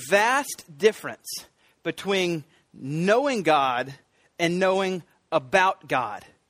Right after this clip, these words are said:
Knowing God is knowing his love and being in love with him.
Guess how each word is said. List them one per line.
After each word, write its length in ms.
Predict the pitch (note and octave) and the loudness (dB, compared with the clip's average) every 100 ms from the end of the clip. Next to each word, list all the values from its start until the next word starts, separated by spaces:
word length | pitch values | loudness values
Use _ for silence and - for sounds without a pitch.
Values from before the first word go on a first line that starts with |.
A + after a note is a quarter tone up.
| _ _ _ _ _ _ C#3+ | _ _ _ _ _ _ -6
Knowing 440 | E3+ A#3 D4+ B3 | 2 2 2 0
God 420 | E3 D3 C#3 C#3+ - _ - | 2 4 2 -2 -6 _ -4
is 200 | D#3+ D3+ | -4 2
knowing 260 | F#3+ G3+ | 0 2
his 160 | F#3 - | -2 -2
love 460 | E3 G3+ G#3+ A3 E3+ | 2 4 4 2 -2
and 100 | D#3+ | 0
being 200 | G3+ F#3 | 0 0
in 120 | F3 | 0
love 160 | F#3+ | 0
with 160 | E3+ - | -2 -8
him. 180 | A#2+ | -12